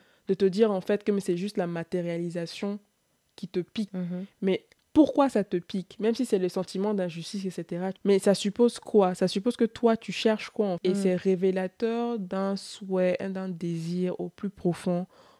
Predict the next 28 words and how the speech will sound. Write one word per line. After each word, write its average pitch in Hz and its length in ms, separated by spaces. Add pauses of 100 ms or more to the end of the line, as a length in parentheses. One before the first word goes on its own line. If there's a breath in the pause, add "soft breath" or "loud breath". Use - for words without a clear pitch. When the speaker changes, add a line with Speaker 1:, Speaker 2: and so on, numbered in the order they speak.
(140 soft breath)
Speaker 1:
de 175 140
moi-même, 175 480
en 175 100
fait. - 180
Donc, 180 160
le 175 100
désir 185 640
d'avoir 180 560
un 190 120
partenaire 175 680
de 170 80
vie. 165 320 (140)
Et 175 340
une 240 160
fois 196 520 (500)
que 185 640
je 170 140
l'identifie, 170 720
tu - 140
peux 240 120
commencer 175 380
maintenant 175 280
à, 175 120
à - 140
mettre 180 240
en 165 60
place, 170 380
euh, 170 240